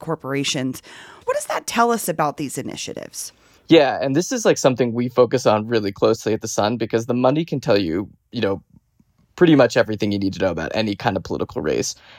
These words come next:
Speaker 2: And this one, you know, if you didn't know where the money was coming fr-, from for these things, you might think that these are initiatives that are being, uh, pushed for by small independent liquor retailers who, on the surface, might look like they might benefit from some of these things,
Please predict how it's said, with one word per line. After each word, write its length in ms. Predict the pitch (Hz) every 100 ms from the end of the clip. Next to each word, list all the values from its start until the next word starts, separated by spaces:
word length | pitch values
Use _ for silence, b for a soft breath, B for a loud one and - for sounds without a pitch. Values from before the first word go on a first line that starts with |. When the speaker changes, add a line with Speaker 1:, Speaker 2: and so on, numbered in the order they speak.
| B
Speaker 2:
And 160 | 123 156
this 180 | 226 -
one, 340 | 135 120 117
you 120 | 127
know, 200 | 104 95 -
if 180 | 135
you 60 | 135
didn't 280 | 131 143 123
know 280 | 131 131 120
where 180 | 117
the 100 | 104
money 220 | 107 120 117
was 140 | -
coming 200 | 135 131
fr-, 220 | - 107 104
from 280 | - 107 87
for 120 | -
these 220 | 104 98
things, 240 | - 95 113
you 80 | 107
might 220 | 101 -
think 240 | 104 98
that 240 | 85 85 b b b b
these 160 | 139 127
are 80 |
initiatives 420 | 117 110 - 110 107
that 120 | 95
are 80 | 95
being, 280 | 92 90 - _ -
uh, 180 | - 82 - _ _
pushed 280 | - 165 -
for 280 | 113 98 92
by 360 | - 92 90 92 _ -
small 320 | - 110 95
independent 440 | 110 - 120 117 78
liquor 220 | 170 131
retailers 560 | 98 - 98 78 78 -
who, 280 | 87 80 b b b b
on 120 | 110
the 60 | 110
surface, 420 | - 220 135 127
might 160 | 135 117
look 220 | 117 117
like 140 | 107
they 100 | 107
might 180 | 101 98
benefit 380 | 113 110 - 85
from 120 | 98
some 220 | 85 82
of 60 | 76
these 180 | 76 -
things, 400 | 85 76 104